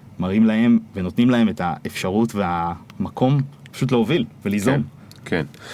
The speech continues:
Speaker 2: אז הסט-, אז הסטודנט מכיר את הקהילה, ואז מה הוא עושה שם?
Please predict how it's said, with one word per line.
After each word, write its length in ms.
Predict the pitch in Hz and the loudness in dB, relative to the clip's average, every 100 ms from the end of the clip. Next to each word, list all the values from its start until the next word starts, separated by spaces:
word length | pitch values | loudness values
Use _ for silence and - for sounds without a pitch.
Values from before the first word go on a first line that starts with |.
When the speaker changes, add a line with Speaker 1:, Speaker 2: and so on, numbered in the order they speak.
| - | -2
Speaker 2:
אז 180 | 104 95 | 0 0
הסט-, 200 | 104 - - | -2 -2 -2
אז 140 | 113 | 0
הסטודנט 420 | 113 - 120 143 | -2 0 0 2
מכיר 340 | 151 - 127 117 | 0 0 0 0
את 80 | |
הקהילה, 360 | 110 - 104 117 | -2 0 2 2
ואז 300 | 110 101 117 | 0 0 0
מה 100 | 104 | 0
הוא 160 | 98 95 | 2 2
עושה 240 | 90 101 | 0 -2
שם? 240 | 98 117 | 0 -2